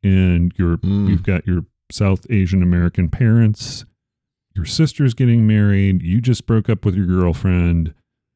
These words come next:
Speaker 1: and you come back to your hometown, and there are seven exes that are angry at you that want to fight you. But what ends up happening is you just clear the air.
Speaker 2: <laughs>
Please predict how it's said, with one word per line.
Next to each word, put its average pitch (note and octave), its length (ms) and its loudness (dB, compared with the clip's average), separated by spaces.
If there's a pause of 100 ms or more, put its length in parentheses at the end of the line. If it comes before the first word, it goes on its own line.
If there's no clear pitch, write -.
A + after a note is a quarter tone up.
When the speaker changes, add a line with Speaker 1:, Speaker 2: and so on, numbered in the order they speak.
(340)
Speaker 1:
and F2+ 340 2
you F2+ 120 -2
come G2 240 0
back F2+ 200 -2
to - 120 -4
your F#2 120 0
hometown, E2+ 840 0 (640)
and F2 220 0
there F2 220 0
are E2+ 200 -2
seven G2+ 680 0 (100)
exes F2 640 -4
that E2+ 180 -2 (720)
are E2 200 -2
angry G2 380 0
at E2 160 -4
you D#2 440 -4
that F2+ 140 -2
want F2+ 220 0
to F#2 100 -2
fight F#2 320 -2
you. D2 360 -6 (680)
But E2+ 280 -2 (120)
what G#2+ 240 0
ends G#2 200 2
up F#2+ 140 -2
happening G#2 560 2
is D#2 340 -2 (640)
you G2+ 120 0
just G2 220 -2
clear G#2 300 2
the E2+ 220 -2
air. D2+ 340 -4 (160)
Speaker 2:
<laughs> - 180 -20